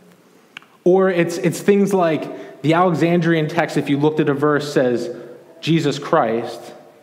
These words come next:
The majority text, when you look at it, says, "Lord Jesus Christ." They, they, they add, somebody came along and added this word to, to emphasize the lordship of Jesus.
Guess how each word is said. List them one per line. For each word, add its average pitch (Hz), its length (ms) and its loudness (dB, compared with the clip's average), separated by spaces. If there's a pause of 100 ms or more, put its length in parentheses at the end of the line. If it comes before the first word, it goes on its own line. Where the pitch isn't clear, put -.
(140)
The 147 80 0
majority 165 460 2
text, 160 240 -2
when 147 80 0
you 139 80 0
look 139 160 0
at 123 80 0
it, 123 80 -4
says, 123 260 -2 (220)
"Lord 165 220 2
Jesus 107 320 -4
Christ." - 360 -16 (1300)
They, 147 180 2
they, 156 240 0
they 151 260 0
add, 143 280 -2
somebody 190 240 2
came 185 180 0
along 156 220 2
and 143 100 0 (160)
added 160 300 0
this 139 180 0
word 143 300 0
to, 123 220 -2
to 117 360 -4 (240)
emphasize 139 880 0
the 131 80 -2
lordship 123 460 -2
of 107 120 -6
Jesus. - 580 -6